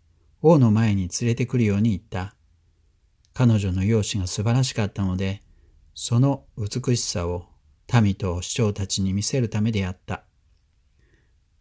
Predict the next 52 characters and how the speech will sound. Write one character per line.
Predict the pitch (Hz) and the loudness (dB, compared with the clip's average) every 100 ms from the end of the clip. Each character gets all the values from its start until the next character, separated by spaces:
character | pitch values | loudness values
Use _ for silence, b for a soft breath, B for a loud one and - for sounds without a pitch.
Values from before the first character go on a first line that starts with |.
| _ | _
し | - - | -12 -2
か | 120 | -2
し、 | - - - - _ _ _ _ _ _ _ _ _ _ _ 135 | -2 -6 -10 -20 _ _ _ _ _ _ _ _ _ _ _ 2
王 | 127 | 2
妃 | 107 - 92 - _ _ _ | 2 -2 -6 -6 _ _ _
ワ | 117 | 0
シ | 110 - | 0 -2
テ | - | -2
ィ | 95 | -2
は | 87 87 - _ _ _ _ _ | -2 -6 -14 _ _ _ _ _
宦 | 120 117 | 4 6
官 | 113 110 | 4 2
か | 107 | 0
ら | 101 | -2
伝 | 92 - 107 | -2 -2 0
え | 104 | 2
ら | 104 | 0
れ | 98 | -2
た | - 98 | -2 0
王 | 117 98 | 0 0
の | 90 | 0
命 | 101 101 | 0 2
令 | 101 | 0
を | 98 | 0
拒 | - 101 110 | -2 0 0
み、 | 98 85 - _ _ _ _ _ | 0 -4 -10 _ _ _ _ _
来 | - 143 | 2 4
よ | 147 | 4
う | 117 | 2
と | - | 0
は | 95 85 | -2 -2
し | - 113 | -2 -2
な | 98 | -2
か | 95 | -4
っ | - | -6
た。 | - 90 - _ _ _ _ _ _ _ _ _ | -10 -10 -12 _ _ _ _ _ _ _ _ _
そ | - - | -6 2
の | 120 113 | 2 4
た | 113 | 2
め | 110 113 - | 2 0 -2
王 | 127 113 | 2 2
は | 92 90 98 _ _ _ | 2 -2 -8 _ _ _
激 | - - 104 139 | -14 -4 2 2
し | 131 | 2
く | - 98 | -2 -4
怒 | 92 107 | -2 -4
り、 | 92 98 - _ _ _ _ | -4 -6 -12 _ _ _ _
そ | - - 123 | -6 2 4
の | 117 | 2
憤 | - 98 - 120 117 | 0 -8 0 2 4
り | 110 | 4
は | 107 104 95 | 2 0 -6